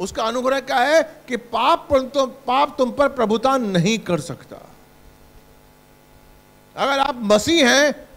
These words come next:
और आपने पूरी तरीके से मन फिराया हुआ है, आप कभी भी पाप नहीं कर सकते, पाप कर ही नहीं सकते आप। अगर आप मसीह होने के बाद पाप करते, तो आपने मन नहीं फिराया।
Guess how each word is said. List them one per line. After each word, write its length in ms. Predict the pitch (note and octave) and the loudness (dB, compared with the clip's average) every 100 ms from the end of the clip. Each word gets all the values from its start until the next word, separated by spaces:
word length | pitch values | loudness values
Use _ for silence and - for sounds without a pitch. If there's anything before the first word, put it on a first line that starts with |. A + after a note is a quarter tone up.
| - - | -8 0
और 140 | G3 | 4
आपने 680 | A#3+ C#4 G#3+ - - F#3 A#3+ | 6 4 0 -16 -14 -2 0
पूरी 320 | B3 B3+ C4+ | 0 0 0
तरीके 360 | A#3+ B3 B3+ C4 | 2 0 0 -2
से 160 | B3+ A3+ | 0 0
मन 340 | E3+ A#3+ D4+ | 2 2 4
फिराया 360 | A3+ G#3+ G#3 G3+ | 4 6 6 6
हुआ 280 | G3+ G3 | 6 6
है, 320 | F#3+ A#3+ A3 - - | 6 2 0 -10 -2
आप 320 | E3+ G3 - | -2 -2 -6
कभी 200 | G#3 G3+ | -4 -4
भी 120 | G#3 G3+ | -4 -4
पाप 340 | F3 D#3+ D#3 | -2 -2 -4
नहीं 120 | C3+ | -8
कर 140 | A#2+ A2 | -8 -10
सकते, 360 | - - D2 - - _ _ _ _ _ - - _ _ - _ - - - - _ _ _ _ - - - | -12 -18 -20 -20 -20 _ _ _ _ _ -20 -20 _ _ -20 _ -20 -20 -20 -20 _ _ _ _ -20 -20 -10
पाप 240 | - F#3 - | -8 -8 -4
कर 120 | A3 | -2
ही 60 | B3+ | -2
नहीं 120 | C4+ | -4
सकते 300 | G#3+ G3 D#3 | -8 -12 -16
आप। 140 | A#2+ - - - _ - - _ _ - _ _ _ _ _ _ _ _ _ - | -18 -20 -20 -20 _ -20 -20 _ _ -20 _ _ _ _ _ _ _ _ _ -12
अगर 220 | A#2+ E3 | -4 0
आप 100 | G3 | 0
मसीह 300 | F#3+ F3 A3+ | -2 -6 -6
होने 200 | A3 G3+ | -6 -6
के 60 | G#3 | -4
बाद 100 | G#3+ | -6
पाप 300 | G#3 G3 G3+ | -2 -2 -2
करते, 240 | G3 G#3+ | -8 -6
तो 80 | A3+ | -8
आपने 220 | G3+ G3+ | -6 -6
मन 160 | F#3+ F3+ | -6 -6
नहीं 160 | F3+ E3 | -8 -8
फिराया। 360 | C#3 G#2 F2+ | -8 -10 -12